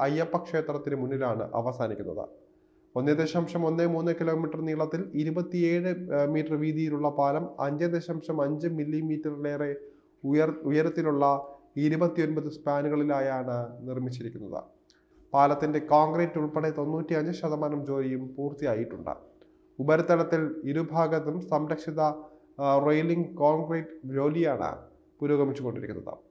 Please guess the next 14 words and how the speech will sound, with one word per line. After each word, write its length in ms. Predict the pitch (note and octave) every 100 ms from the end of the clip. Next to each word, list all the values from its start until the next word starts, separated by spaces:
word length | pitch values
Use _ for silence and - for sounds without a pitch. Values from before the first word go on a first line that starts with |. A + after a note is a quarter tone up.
| _ _ -
അപ്രോച്ച് 360 | C#3 E3+ F3+ F3+
റോഡിന്റെ 540 | F3 E3+ E3 D#3+ - D#3
പണിയും 380 | D3+ D3 C3 -
പൂർത്തിയായിട്ടുണ്ട്. 640 | C#3+ C#3+ D#3 D3+ D#3 D#3+ A3 - - - E3
അനുമതി 380 | E3+ G#3 G3+
ലഭിച്ചാൽ 560 | G3 F3 E3+ D#3+ D3+ D3+ -
അടുത്ത 300 | C3+ D3+ D#3
മാസം 420 | F3 D#3 D3+ D3+
അവസാനത്തോടെ 840 | C#3+ D3+ - E3+ D#3+ C#3+ C3+ C3 C3
വാഹന 640 | A#2+ C3 C#3 C#3+ D#3 D#3 D3
ഗതാഗതം 680 | C#3 C3 C#3 C3 C3 C3 C3 - _ _ - -
ആരംഭിക്കാൻ 840 | C#3 D3 D#3 D3+ D3 C#3 C3 B2+ B2
കഴിയുമെന്നാണ് 540 | C3 C3+ C#3+ C3+ A#2+ A2
പ്രതീക്ഷിക്കുന്നത്. 640 | A2+ A#2 - - G2 -